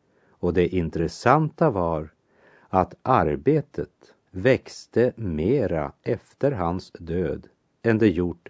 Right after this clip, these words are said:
någon gång tidigare. Gud och hans verk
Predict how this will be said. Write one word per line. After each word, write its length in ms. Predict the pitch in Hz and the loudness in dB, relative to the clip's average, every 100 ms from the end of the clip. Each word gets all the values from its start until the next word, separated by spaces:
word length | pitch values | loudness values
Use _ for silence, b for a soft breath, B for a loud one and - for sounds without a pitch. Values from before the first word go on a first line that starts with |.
| - | -10
någon 640 | 92 117 95 76 95 92 | -4 0 0 -2 -4 -4
gång 400 | 78 78 76 76 _ | -4 -6 -8 -12 _
tidigare. 580 | - 101 78 76 82 90 90 _ _ _ _ _ _ _ _ _ _ _ _ - | -6 -4 -4 -8 -8 -12 -16 _ _ _ _ _ _ _ _ _ _ _ _ -18
Gud 580 | 80 107 143 73 73 - b b b _ | 0 4 4 4 -4 -18 b b b _
och 160 | 120 104 | 0 2
hans 440 | 80 90 90 - | 2 0 -4 -10
verk 640 | - 87 107 71 - _ | -10 -6 -6 -8 -16 _